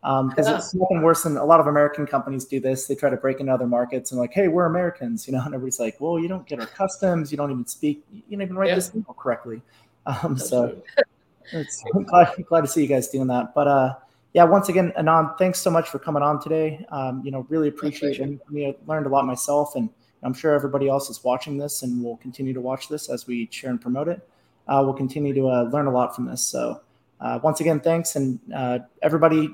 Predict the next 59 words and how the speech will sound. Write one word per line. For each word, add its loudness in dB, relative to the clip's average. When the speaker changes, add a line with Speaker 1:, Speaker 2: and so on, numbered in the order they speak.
Speaker 1:
uh, -2
that's -2
watching 2
this, -4
uh, -2
episode -2
today, -4
take -6
a -2
look 0
at, 2
uh, 2
Zoho's 0
suite -2
of -6
products. -4
Uh, -2
it's -6
a -6
one-stop 2
shop 0
that -6
they're -2
building 0
over 0
there. 0
So, 0
uh, -4
check -4
'em -2
out 4
today 0
in 0
our, 2
uh, -6
B -2
two 0
B -2
SaaS 0
marketplace. -4
Um, -4
we 2
have, 2
uh, 0
great -4
discounts -6
available -2
for -8
them, -6
and, -6
uh, -4
go 0
take -8
a -2
look -4
at -2
'em -2
today -2
and, -4